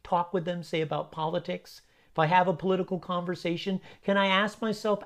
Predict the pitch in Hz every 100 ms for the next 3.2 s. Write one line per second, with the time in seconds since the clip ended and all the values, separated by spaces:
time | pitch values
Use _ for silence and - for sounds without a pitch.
0 | - 175 185 - 190 185 185 - - -
1 | - 202 311 254 240 196 180 185 196 208
2 | 208 - _ _ 143 233 320 160 208 196
3 | 226 233